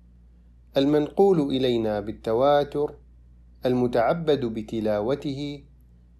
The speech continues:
المعجز بأقصر سورة منه، المبدوء بسورة الفاتحة، والمختتم بسورة الناس.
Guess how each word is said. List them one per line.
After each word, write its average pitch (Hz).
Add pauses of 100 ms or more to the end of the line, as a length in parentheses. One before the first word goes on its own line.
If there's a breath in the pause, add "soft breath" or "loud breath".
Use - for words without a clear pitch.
(200)
المعجز 143
بأقصر 120
سورة 135
منه، 127 (800)
المبدوء 151
بسورة 123
الفاتحة، 117 (600)
والمختتم 127 (380)
بسورة 123
الناس. 131